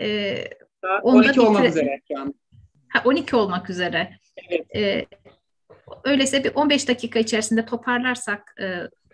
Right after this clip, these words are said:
Speaker 1: sanal tayımızı, e, yeterli olur sanırım. Buyurun Atilla Bilgem.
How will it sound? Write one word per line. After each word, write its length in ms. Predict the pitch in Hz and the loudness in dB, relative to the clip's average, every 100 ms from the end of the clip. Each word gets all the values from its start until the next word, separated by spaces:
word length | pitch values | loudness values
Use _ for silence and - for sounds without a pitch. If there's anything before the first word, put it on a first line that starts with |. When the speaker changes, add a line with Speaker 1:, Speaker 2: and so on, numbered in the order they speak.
| - | -18
Speaker 1:
sanal 340 | - 214 190 185 | -8 -4 -4 -4
tayımızı, 640 | 190 190 185 190 - 330 _ _ _ _ _ _ _ - _ _ _ - | -4 -6 -6 -8 -12 -14 _ _ _ _ _ _ _ -20 _ _ _ -10
e, 60 | 214 214 - | -8 -8 -6
yeterli 480 | 226 220 196 196 | -4 -4 -4 -2
olur 180 | 214 180 | -4 -6
sanırım. 560 | 180 175 170 180 196 - _ _ - | -8 -10 -8 -8 -10 -16 _ _ -6
Buyurun 240 | 285 247 | -2 0
Atilla 440 | 226 - - 170 170 | 0 -2 -4 -6 -6
Bilgem. 420 | - - 196 - | -8 -10 -10 -14